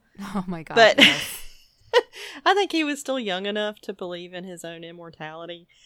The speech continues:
Speaker 2: And he did have some self-awareness about it when he said, "Ain't nothing more dangerous in this world than a fool with a cause. Carla loves this house." <laughs>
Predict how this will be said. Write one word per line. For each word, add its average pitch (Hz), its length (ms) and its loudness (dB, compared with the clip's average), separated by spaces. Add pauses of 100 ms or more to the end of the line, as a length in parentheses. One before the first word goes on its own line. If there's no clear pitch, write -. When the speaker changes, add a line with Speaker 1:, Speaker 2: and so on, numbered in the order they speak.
(260)
Speaker 2:
And 226 120 0
he 254 100 0
did 254 240 -2
have 240 220 -6
some 220 380 -4
self-awareness 214 840 -6
about 214 260 -2
it 208 260 -2
when 196 140 -8
he 202 120 -6
said, 196 320 -2
"Ain't 196 200 -4
nothing 196 300 -6
more 190 160 -8
dangerous 185 420 -8
in 185 80 -10
this 185 160 -12
world 185 360 -6
than 180 100 -4
a 170 60 -8
fool 196 360 -2
with 180 140 -6
a 180 60 -8
cause. 185 560 -2
Carla 202 340 -2
loves 175 340 -4
this 208 200 -6
house." 196 420 2 (400)
<laughs> 339 80 -2